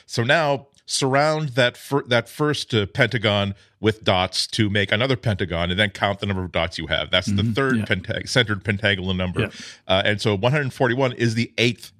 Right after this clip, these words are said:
Speaker 1: centered pentagonal number.
Speaker 2: Damn.
Speaker 1: So.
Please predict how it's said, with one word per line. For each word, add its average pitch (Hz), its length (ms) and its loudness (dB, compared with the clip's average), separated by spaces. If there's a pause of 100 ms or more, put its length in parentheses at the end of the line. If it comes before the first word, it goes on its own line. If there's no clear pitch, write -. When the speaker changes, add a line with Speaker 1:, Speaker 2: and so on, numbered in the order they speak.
(340)
Speaker 1:
centered 104 600 0 (140)
pentagonal 95 880 -2
number. 87 300 -6 (280)
Speaker 2:
Damn. 95 500 -2 (200)
Speaker 1:
So. 82 220 -2